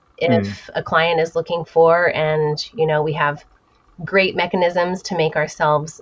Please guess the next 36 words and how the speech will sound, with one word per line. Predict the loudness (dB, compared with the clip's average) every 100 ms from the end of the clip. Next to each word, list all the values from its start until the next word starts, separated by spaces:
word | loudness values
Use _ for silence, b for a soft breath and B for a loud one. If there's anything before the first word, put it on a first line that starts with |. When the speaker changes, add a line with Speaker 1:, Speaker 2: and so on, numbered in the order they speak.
| -8
Speaker 1:
findable | -2 0 0 0 2 4 4 2 0 -4 b b b
and | 0 2 2
look | -2 -4 _
professional. | -6 -2 -2 -2 -2 -4 -6 _ _ -20 _ _ _ b b b b
And | -4 -4
so | 0 2 2 0
the, | 0 0 0 -2
the | -2
final | 0 2 4
element | 4 2 0 -2 -2 -2 -4 -6
that | -2 0 0
was | -2
really | 0 0 0
hit | 0 -2
in | -2 -6
the | -6
symposium | -8 -4 -2 -2 -2 -2
was | -4 -4
to | -2
remain | 0 0 -2
human. | -4 -8 -10 -14 _ _ _ _ _ b b -2
And | 0
Speaker 2:
Yeah. | 2 2 2
Speaker 1:
that, | -2 _ -8 -2
um, | 0 0 -2 -4 -4
as, | -4 -4 -12 _ -8
as | -2
wonderful | 2 2 2 2
as | 2 2
A | 0
I | 0 0
is | 0 -2 -2
and | -4
it, | -4 -6 -6
as | -4 -4 -8
digitally | -12 -8 -6 -4 -6 -6 -10